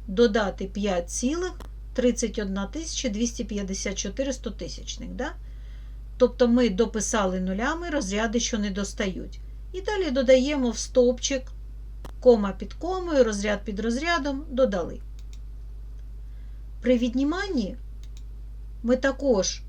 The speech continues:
дописуємо недостаючі розряди нулем і далі віднімаємо, е, ну, позичаючи.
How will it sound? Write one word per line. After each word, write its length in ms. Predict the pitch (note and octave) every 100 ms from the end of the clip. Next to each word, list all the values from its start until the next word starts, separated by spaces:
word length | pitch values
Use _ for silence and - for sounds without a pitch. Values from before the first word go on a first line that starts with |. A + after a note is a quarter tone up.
| -
дописуємо 760 | G#3 A#3+ B3+ - A#3 G#3 G#3+
недостаючі 760 | G#3+ G#3 G#3+ B3 A#3+ A3 - G#3
розряди 540 | G#3 G3 G#3 F#3+ F#3+
нулем 480 | F#3 F3+ F3+ A3 D#4 - - - - - - -
і 380 | D4+ G4+ G4+ C#4+
далі 380 | B3+ D4 C#4+
віднімаємо, 960 | A#3 G#3+ A3+ G#3+ A#3+ B3+ B3 A#3+ A#3 A3+
е, 840 | - G3+ G3+ G3+ G#3 F3+ - - -
ну, 200 | G#3+ E3 -
позичаючи. 880 | G3 A3 - F3+ E3+ - - -